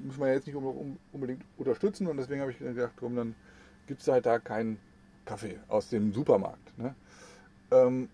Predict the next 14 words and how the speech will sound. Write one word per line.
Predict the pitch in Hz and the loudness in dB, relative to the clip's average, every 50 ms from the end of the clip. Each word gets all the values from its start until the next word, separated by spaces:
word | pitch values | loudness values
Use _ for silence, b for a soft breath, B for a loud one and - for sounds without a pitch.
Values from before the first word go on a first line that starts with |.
| - - - _ - | -18 -20 -20 _ -2
und, | - 135 135 135 131 131 135 131 127 131 - - | 2 6 8 8 8 6 4 0 -6 -10 -8 0
ähm, | 131 127 127 127 127 123 123 120 120 120 120 120 117 107 | 4 6 8 10 10 10 10 8 6 4 0 -2 -2 2
dann | 127 127 143 151 165 175 170 - - _ _ _ _ _ - _ - | 4 4 4 4 2 -4 -6 -12 -18 _ _ _ _ _ -20 _ -14
sind | - 135 | -4 2
wir | 131 | 6
da | 123 123 | 8 8
um | 120 117 120 | 8 6 4
die | 123 - - | -2 -2 -4
Ecke | 156 - - 180 | -4 0 2 2
und | 151 135 131 | 2 2 4
da | 120 123 131 139 | 6 6 6 4
gab's | 139 139 131 - | 2 -2 -6 -4
dann | - 131 127 127 | -4 -4 -2 -2
eine | 123 | -4